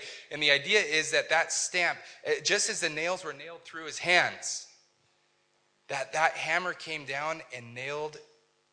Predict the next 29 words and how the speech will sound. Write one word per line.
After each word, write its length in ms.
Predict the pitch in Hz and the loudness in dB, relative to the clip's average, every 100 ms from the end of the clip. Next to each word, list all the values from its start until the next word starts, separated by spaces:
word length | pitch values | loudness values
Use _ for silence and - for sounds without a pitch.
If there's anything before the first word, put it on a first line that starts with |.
| _ _ _ _ _ _ | _ _ _ _ _ _
his 280 | - 147 - | -12 -10 -10
imprint 640 | 151 147 - 117 101 98 - _ - | -10 -12 -12 -12 -12 -14 -18 _ -12
on 160 | 107 104 | -12 -10
you, 140 | 101 - _ _ _ _ _ _ _ _ _ _ _ _ _ | -16 -20 _ _ _ _ _ _ _ _ _ _ _ _ _
reshaping, 1000 | 101 117 - - _ - - 120 120 87 87 107 _ _ | -20 -18 -18 -18 _ -10 -10 -10 -14 -16 -18 _ _ _
refashioning 640 | 107 - 101 101 - 90 | -20 -10 -10 -10 -16 -20
the 80 | 90 | -20
image, 400 | 90 _ - - _ _ _ _ _ - - | -20 _ -20 -20 _ _ _ _ _ -20 -16
so 140 | - | -2
that 180 | 143 127 | 0 0
you 140 | 139 185 | -2 -4
can 160 | 180 | -6
now 160 | 160 151 | -6 -6
be 180 | 151 139 | -6 -8
identified 540 | 123 123 135 127 113 | -6 -6 -6 -6 -8
with 160 | 110 - | -8 -6
God, 220 | 120 107 | -6 -4
so 100 | - | -8
that 180 | 117 117 | -10 -10
you 120 | 135 | -12
resemble 520 | 143 131 113 131 123 | -10 -8 -6 -6 -6
his, 280 | 113 131 123 - - - | -8 -8 -10 -12 -16 -2
that 300 | 131 123 147 | -2 -2 -4
your, 240 | 135 156 | -2 -2
his 300 | 143 175 165 | 0 -2 0
image 300 | 147 147 135 | -4 -4 -4
would 80 | 123 | -8
be 140 | 123 127 | -8 -6
what's 180 | 117 | -8